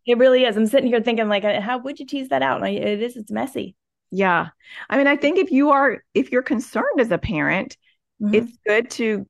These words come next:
Speaker 2: get a diagnostic workup. You know, it's the first step, because you might be that parent where they go on antibiotics or they take ibuprofen or they're
Speaker 1: Right.
Speaker 2: treated for an infection and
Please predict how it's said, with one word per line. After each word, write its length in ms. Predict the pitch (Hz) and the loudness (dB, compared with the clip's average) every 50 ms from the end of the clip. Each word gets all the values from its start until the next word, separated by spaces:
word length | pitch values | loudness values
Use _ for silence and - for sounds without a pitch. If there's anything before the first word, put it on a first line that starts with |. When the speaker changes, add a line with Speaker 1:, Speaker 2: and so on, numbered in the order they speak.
| _ | _
Speaker 2:
get 200 | - - 185 190 | 0 0 2 2
a 40 | 214 | 2
diagnostic 640 | 208 202 202 196 196 196 190 190 208 - - 214 - | 0 0 0 0 0 0 -2 -2 -2 -2 -6 -6 -2
workup. 500 | - 170 185 403 - - - - - - _ - - - _ _ _ _ _ _ | 0 0 0 0 0 -2 -2 -4 -4 -6 _ -18 -20 -20 _ _ _ _ _ _
You 80 | - 185 | -4 0
know, 100 | 185 175 | 2 2
it's 220 | 170 - 190 196 | 2 2 0 -2
the 80 | - - | -6 -4
first 240 | - 202 196 196 - | -2 -2 -2 0 0
step, 200 | - 220 180 - | -2 -2 0 0
because 280 | 175 175 - 190 180 | -2 -4 -4 -4 -4
you 80 | 180 196 | -4 -2
might 180 | 190 185 190 - | -2 -2 -2 -2
be 80 | 202 | -2
that 220 | 196 190 180 - - | 0 0 -2 -2 -2
parent 320 | - 196 190 190 - - | -2 -2 -2 -2 -2 -2
where 260 | 185 180 180 180 185 | 0 0 2 2 2
they 140 | 180 180 180 | 0 0 -2
go 100 | 180 180 | 0 -2
on 100 | 180 175 | -2 -2
antibiotics 800 | - 180 180 175 180 175 170 170 175 175 180 180 180 175 - - _ - - - - - _ _ | -2 -4 -4 -2 -2 0 0 2 2 2 2 0 -2 -2 -8 -16 _ -20 -20 -20 -20 -20 _ _
or 320 | - 180 175 170 170 170 | 0 2 2 4 2 2
they 120 | 165 170 170 | 2 0 -2
take 180 | - 180 170 | -2 -4 -4
ibuprofen 800 | 165 165 170 170 170 - 175 165 - - 175 170 170 165 165 160 - - | -4 -4 -4 -4 -4 -4 -6 -4 -4 -4 -2 -2 -2 -2 -4 -4 -6 -4
or 560 | - 170 165 165 165 165 165 165 160 160 - _ _ _ _ _ _ _ _ _ _ | -2 0 2 2 2 2 2 2 0 -2 -8 _ _ _ _ _ _ _ _ _ _
they're 200 | - 196 202 190 | -10 -2 0 0
Speaker 1:
Right. 180 | 180 180 - - | 0 0 -4 -4
Speaker 2:
treated 340 | 180 180 170 175 175 175 - | -4 0 2 2 0 0 0
for 160 | - 180 175 | -2 0 0
an 60 | 170 | 0
infection 580 | 170 175 170 - 165 160 - - - 190 185 185 | 0 -2 -2 -2 -4 -4 -4 -4 -4 -2 -2 -2
and 440 | - - 170 170 170 170 170 160 | -2 0 0 0 0 -2 -2 -6